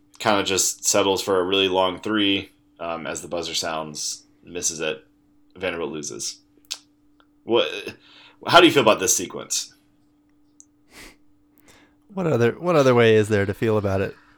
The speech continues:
Speaker 2: I feel, I feel really bad for Matthew Fisher-Davis.
Speaker 1: Yeah.
Speaker 2: Uh,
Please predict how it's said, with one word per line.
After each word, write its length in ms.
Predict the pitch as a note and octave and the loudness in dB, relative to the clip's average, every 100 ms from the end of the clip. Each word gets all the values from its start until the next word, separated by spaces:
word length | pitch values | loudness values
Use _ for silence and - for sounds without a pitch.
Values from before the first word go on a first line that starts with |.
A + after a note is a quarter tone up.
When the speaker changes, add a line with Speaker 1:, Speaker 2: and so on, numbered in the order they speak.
| _ _ _ - | _ _ _ -4
Speaker 2:
I 120 | C3+ | -2
feel, 200 | C3 E3+ D3+ D3 - | 2 4 4 2 0
I 60 | C3+ | -4
feel 240 | - D3 | 0 0
really 240 | D3 D3 | 4 6
bad 400 | B2 B2+ B2 B2 | 6 8 6 4
for 100 | - A#2+ | -2 0
Matthew 280 | A#2 - | 0 -2
Fisher-Davis. 880 | A2+ A#2 A2 A#2 A#2+ A#2+ A#2+ - - _ _ _ _ _ _ _ | -4 -4 -2 2 2 2 -2 -6 -18 _ _ _ _ _ _ _
Speaker 1:
Yeah. 380 | A2+ C#3+ D#3 E3 D#3+ A2+ A2+ A2 | -2 2 4 2 0 -2 -2 -2
Speaker 2:
Uh, 0 | G#2+ | -4